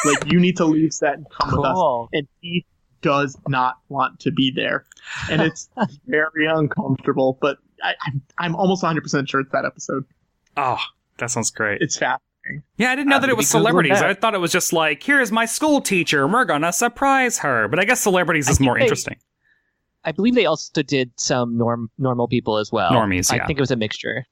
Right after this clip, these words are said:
Speaker 2: but I,
Speaker 3: Okay.
Speaker 2: I don't know for sure.
Speaker 1: Yeah.
Speaker 3: Sweepstakes
Speaker 1: After
Speaker 3: rolls around, you get your Cliff Wyatts in <laughs> to really
Speaker 2: Absolutely.
Speaker 1: Yeah.
Speaker 3: pump up those, uh, numbers. <laughs>
Speaker 2: I'm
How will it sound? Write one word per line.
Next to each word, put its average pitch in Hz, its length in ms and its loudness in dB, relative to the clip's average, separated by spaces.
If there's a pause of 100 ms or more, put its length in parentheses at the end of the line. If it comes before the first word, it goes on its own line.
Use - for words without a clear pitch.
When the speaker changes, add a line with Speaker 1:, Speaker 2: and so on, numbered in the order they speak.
Speaker 2:
but 120 100 -2
I, 117 60 2
Speaker 3:
Okay. - 140 -4
Speaker 2:
I - 20 -4
don't 113 160 -4
know 107 140 -2
for 123 120 -4
sure. - 280 -4
Speaker 1:
Yeah. - 140 -4 (1080)
Speaker 3:
Sweepstakes 196 400 0
Speaker 1:
After 175 140 0
Speaker 3:
rolls 151 240 4
around, 127 320 0
you 139 60 2
get 156 180 0
your 143 120 0
Cliff - 260 -2
Wyatts 131 440 0
in 104 380 0 (380)
<laughs> - 400 -18
to 147 160 -2
really 160 360 0 (300)
Speaker 2:
Absolutely. 135 560 2
Speaker 1:
Yeah. 113 100 4
Speaker 3:
pump - 260 4
up 180 240 4
those, 151 300 2
uh, 139 160 2
numbers. 135 760 0
<laughs> - 40 -8
Speaker 2:
I'm 214 100 0